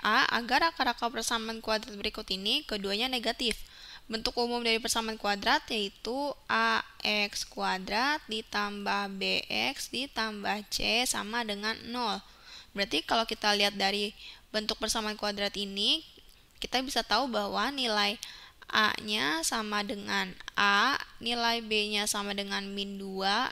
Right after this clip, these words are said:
dan nilai C-nya sama dengan min satu. Nah, di sini diketahui, eh, kedua akarnya negatif.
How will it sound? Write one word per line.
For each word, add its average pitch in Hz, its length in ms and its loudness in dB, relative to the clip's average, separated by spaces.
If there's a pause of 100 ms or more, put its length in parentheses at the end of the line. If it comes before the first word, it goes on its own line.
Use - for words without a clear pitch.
dan 262 240 2
nilai 247 400 2
C-nya 202 400 0
sama 214 320 -2
dengan 202 400 -2
min 226 160 -2
satu. 220 560 -2 (480)
Nah, 214 160 6
di 208 160 -2
sini 226 400 4
diketahui, 220 880 0 (1000)
eh, 220 400 2 (200)
kedua 226 400 2
akarnya 214 400 4
negatif. 254 720 2